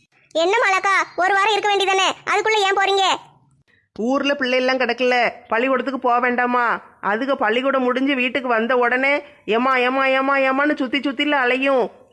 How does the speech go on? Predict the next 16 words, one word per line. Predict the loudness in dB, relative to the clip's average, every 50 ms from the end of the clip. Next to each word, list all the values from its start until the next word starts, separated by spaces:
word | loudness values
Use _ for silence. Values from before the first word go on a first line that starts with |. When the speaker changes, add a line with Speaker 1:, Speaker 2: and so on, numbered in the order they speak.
| -4 -2
Speaker 2:
அதுகளை | -2 0 0 0 -2 0 0
போட்டுட்டு | 0 0 0 -2 -4 -4 -2
இங்க | -2 -2 -2
எப்படி | -4 -4 -2 -2
கிடக்க | -2 -2 -2 0 0 0 0
மனசு | 0 -2 -2 -2 0 0
வரும்? | 2 2 0 0 -2 -4 -8 -16 -12 _ -4 -2
ஆ, | 0 0 -2 -2 -4 -10 -12 -6
இன்னைக்கு | -4 -2 -2 -2 -2 -2 -2
நந்தினி | -2 -2 -2 0 0 2
எல்லாரையும் | 2 2 2 2 0 0
அனுப்பி | 0 -2 -2 -2 -4
விட்டுட்டா, | -2 -4 -2 -2 0 0 0 0 -4 -8 -14 -8 -4 0
நாளைக்காவது | 0 2 2 0 0 0 0 0 0 0
அனுப்புறதுக்கு | 0 -2 -2 -2 -2 -2 -4 -6 -4 0 0
போகணும்ல. | 2 2 2 0 0 0 2